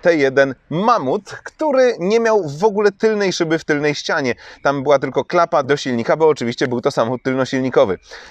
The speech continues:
Dziś pokażę Wam Typ dwa T trzy, czyli ostatniego tylnosilnikowego Volkswagena, tak zwanego kwadrata, który debiutował w siedemdziesiątym dziewiątym roku, a konkretnie odmianę Caravelle, która pojawiła się dwa lata później. I taki właśnie samochód był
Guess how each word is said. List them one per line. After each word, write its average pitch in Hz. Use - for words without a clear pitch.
Dziś 147
pokażę 160
Wam 147
Typ 175
dwa 143
T 220
trzy, 135
czyli -
ostatniego 190
tylnosilnikowego 147
Volkswagena, 147
tak 180
zwanego 147
kwadrata, 151
który 131
debiutował 143
w -
siedemdziesiątym 185
dziewiątym 170
roku, 170
a 277
konkretnie 175
odmianę 139
Caravelle, 131
która 123
pojawiła 110
się 110
dwa 101
lata 175
później. 135
I 170
taki 220
właśnie 165
samochód 143
był 165